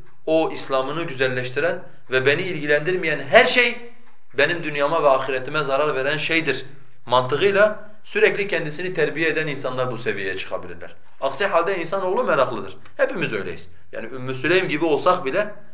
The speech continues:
insanoğlu meraklıdır ve başkalarının sırrını öğrenmek için çaba sarf eder. Tamam? İkinci bir mesele,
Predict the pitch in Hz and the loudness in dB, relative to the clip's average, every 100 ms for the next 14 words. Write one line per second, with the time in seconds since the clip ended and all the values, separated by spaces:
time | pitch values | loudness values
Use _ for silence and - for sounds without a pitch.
0 | - - - 127 127 160 151 160 147 131 | -8 -8 -8 -6 0 0 2 0 2 2
1 | 131 185 196 196 - - - - 127 127 | 2 0 -2 -4 -8 -10 -8 -2 4 4
2 | 123 135 135 143 165 - 135 139 151 131 | 4 2 4 2 0 -2 -2 -2 -2 -2
3 | 131 151 156 135 170 175 - - - 120 | 0 -2 -4 -4 -6 -6 -8 -6 0 0
4 | 117 101 - 90 90 - - - - - | 0 -2 -6 -8 -8 -10 -10 -10 -10 -4
5 | 131 208 208 - - - - - - - | 0 0 0 -8 -8 -8 -10 -10 -10 -10
6 | - - - 147 180 202 240 214 185 156 | -10 -10 -8 -2 0 2 2 4 4 4
7 | 143 165 | 2 0